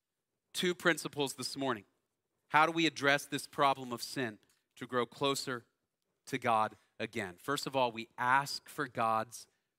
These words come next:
forgiveness. Look at verse twelve. Jesus tells us to pray, "And forgive us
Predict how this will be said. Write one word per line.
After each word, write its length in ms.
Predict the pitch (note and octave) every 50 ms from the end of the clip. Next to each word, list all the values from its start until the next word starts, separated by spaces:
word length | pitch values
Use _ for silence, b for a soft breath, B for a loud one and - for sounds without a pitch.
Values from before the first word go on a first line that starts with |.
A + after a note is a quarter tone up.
| _ _
forgiveness. 760 | - C3+ B2 A2+ - A#2+ A2 - - - F#2 - - - - -
Look 220 | A#2 C#3 C#3+ - D#3+
at 160 | D3+ D3 - _ b b b b _
verse 280 | - C3 B2 A#2+ - -
twelve. 440 | - - C#3 C3+ A#2+ A2 G#2 G#2 G#2
Jesus 500 | - C3 C#3+ D3+ D3+ D#3+ D#3+ D#3 - - - -
tells 420 | - - D3 D3 D3+ D#3 D#3+ D3 D#3
us 200 | D3 C3+ - - B2 -
to 100 | - C3+
pray, 380 | A#2 C3 C3+ B2 A#2+ G#2+ F#2+ - B B B B B B
"And 160 | C3 B2+ B2+
forgive 540 | - D3+ C#3 C3 B2+ - - E3+ G3 G#3 G3+
us 260 | G#3+ G#3 G#3+ - -